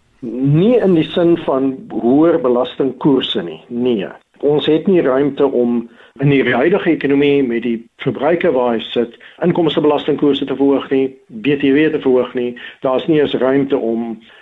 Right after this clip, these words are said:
maatskappybelasting te verhoog nie. Daar is nie ruimte om belastingkoerse in Suid-Afrika te verhoog nie. Met hoër ekonomiese groei natuurlik kry 'n mens meer mense in diens, meer mense begin bestee,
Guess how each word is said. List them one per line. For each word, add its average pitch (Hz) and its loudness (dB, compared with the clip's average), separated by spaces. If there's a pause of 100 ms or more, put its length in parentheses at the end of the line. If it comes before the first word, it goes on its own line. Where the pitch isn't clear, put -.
(140)
maatskappybelasting 143 -2
te 143 0
verhoog 131 0
nie. 160 0
Daar 170 2
is - -6
nie 202 2
ruimte 160 2
om 143 0
belastingkoerse 139 0
in 117 -4
Suid-Afrika 113 -4
te 107 -10
verhoog 101 -8
nie. - -18 (180)
Met 143 0
hoër 196 2
ekonomiese 139 -2
groei 240 0
natuurlik 123 -2
kry 131 -2
'n 127 -4
mens 123 -6 (280)
meer 143 0
mense 143 -4
in 117 -8
diens, 175 0 (120)
meer 131 0
mense 131 0
begin 107 -8
bestee, 190 0